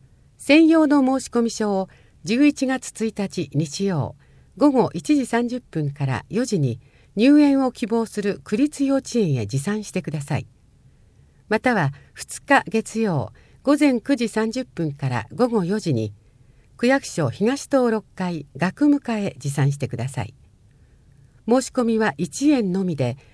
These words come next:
郵送での受付はできません。その他、区立幼稚園は二十二年度から順次、仮称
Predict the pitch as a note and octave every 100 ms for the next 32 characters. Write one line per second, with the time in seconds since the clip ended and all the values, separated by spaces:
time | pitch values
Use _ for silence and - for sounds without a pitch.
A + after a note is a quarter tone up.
0 | _ - B3 D4+ D#4+ D4+ D4 C4+ G3+ D3+
1 | F#3+ - F#3+ F3 C#3+ C#3+ F#3 D#3+ D3+ C#3
2 | - _ _ _ - _ _ _ _ _
3 | _ - _ _ _ _ - G#3 G#3+ G#2
4 | - _ _ _ _ _ _ _ _ _
5 | B3+ D4+ - D#4+ D#4 D4 - C4 F3+ C3+
6 | C3+ - _ C4 D#4 C4 A3+ F#3 F#3 B3
7 | G#3 D#3 D3 B2+ A2+ - _ - C4+ D#4
8 | C#4 D3 C#3+ - _ - G3 - A#3 G#3+
9 | G3+